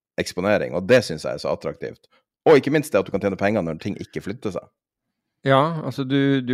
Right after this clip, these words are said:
Speaker 2: kan jo bestemme deg for at, eh, altså hvis du tror noe skal eksplosivt oppover, så finnes det strategier for, som, som tar vare på akkurat det.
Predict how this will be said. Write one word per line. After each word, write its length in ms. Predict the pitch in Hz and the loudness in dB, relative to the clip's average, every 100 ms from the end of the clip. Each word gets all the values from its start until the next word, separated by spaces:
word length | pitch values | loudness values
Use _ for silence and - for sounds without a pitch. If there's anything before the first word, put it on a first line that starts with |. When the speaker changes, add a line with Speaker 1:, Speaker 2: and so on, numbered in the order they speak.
| 127 | -2
Speaker 2:
kan 160 | 127 | 0
jo 60 | 131 | 0
bestemme 360 | 135 - 107 104 | -2 0 0 2
deg 140 | 113 - | 0 0
for 140 | 117 | 0
at, 240 | 113 - - | 0 -2 -2
eh, 240 | 113 110 110 | 0 2 0
altså 180 | 110 120 | -2 -4
hvis 140 | 117 | -4
du 80 | 135 | -4
tror 140 | 117 117 | -2 0
noe 160 | 107 104 | -2 0
skal 200 | 120 104 | 0 0
eksplosivt 600 | - - 113 - 117 110 | -4 -6 -4 -2 -4 -2
oppover, 360 | 98 113 113 127 | 0 0 0 -2
så 120 | 127 | -2
finnes 200 | 113 110 | -4 -6
det 80 | 113 | -6
strategier 600 | 117 110 113 113 107 117 | -4 -2 -4 -4 -4 -4
for, 240 | - 107 113 110 | -2 0 0 -2
som, 140 | 120 117 - _ - - | -6 -6 -10 _ -12 -8
som 180 | 135 123 127 - | -4 -4 -6 -8
tar 300 | - 110 120 | 0 2 2
vare 300 | 117 101 92 | 2 2 0
på 120 | - - | -4 -4
akkurat 400 | 107 - 123 113 | -4 0 0 2
det. 140 | 151 | 0